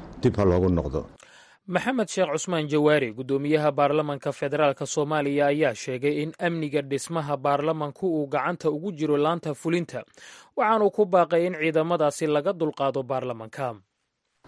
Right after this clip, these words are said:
Speaker 1: Waxaa kaloo aan, eh, codsanayaa in maaragtaa, in, eh, ciidankan la duldhigay golaha oo lama taabtaanka ahaa oo xasaanadda leh, ciidanka la duldhigay in laga dulqaado, ciidankii u, u tababarnaa loo soo celiyo si arrimahani ay u fududaadaan,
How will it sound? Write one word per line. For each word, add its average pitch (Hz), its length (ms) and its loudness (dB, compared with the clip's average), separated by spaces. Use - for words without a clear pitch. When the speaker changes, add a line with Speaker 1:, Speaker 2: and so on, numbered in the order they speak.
Speaker 1:
Waxaa 104 500 4
kaloo 117 260 6
aan, 98 300 4
eh, 85 300 4
codsanayaa 110 640 6
in 101 140 2
maaragtaa, 87 480 2
in, 120 300 6
eh, 90 260 4
ciidankan 104 500 4
la 92 120 2
duldhigay 95 520 4
golaha 98 360 4
oo 104 80 6
lama 95 240 6
taabtaanka 104 640 0
ahaa 82 280 0
oo 87 60 -2
xasaanadda 95 600 2
leh, 82 140 0
ciidanka 110 340 4
la 95 100 6
duldhigay 90 400 2
in 101 80 2
laga 127 140 6
dulqaado, 131 500 4
ciidankii 107 420 4
u, 104 80 6
u 123 40 0
tababarnaa 95 540 4
loo 104 160 6
soo 110 200 4
celiyo 95 300 4
si - 180 0
arrimahani 98 540 4
ay 90 140 2
u 95 80 0
fududaadaan, 92 680 4